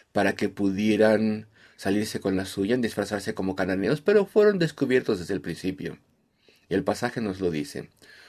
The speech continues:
Su entrada fue descubierta, su nacionalidad también. Su propósito fue discernido. No pudieron encon-, esconder su propósito,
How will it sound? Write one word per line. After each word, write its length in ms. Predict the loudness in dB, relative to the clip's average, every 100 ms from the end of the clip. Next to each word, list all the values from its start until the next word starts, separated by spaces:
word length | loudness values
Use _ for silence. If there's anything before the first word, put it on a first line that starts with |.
| _
Su 160 | -6 -4
entrada 400 | 0 2 2 2
fue 160 | 2 0
descubierta, 760 | 0 -2 0 6 6 6 0
su 140 | -2 -4
nacionalidad 760 | -4 -4 -4 -2 0 2 2
también. 500 | 2 0 0 0 -4 _ _ -20 -20 -20 -20 -20 _ _ _ -20 -20 -20 _ _ _ _ _ _ -10
Su 220 | -4 0
propósito 800 | 2 4 6 6 4 -2 0 0
fue 240 | 2 2
discernido. 720 | 2 -2 -2 0 0 -2 -6 -12 _ _ _ _ _ _
No 220 | 0 2
pudieron 320 | 4 4 4
encon-, 340 | 0 -2 -6 -6
esconder 540 | -8 -6 -4 0 2 2
su 180 | -2 -4
propósito, 720 | -4 2 0 0 -2 0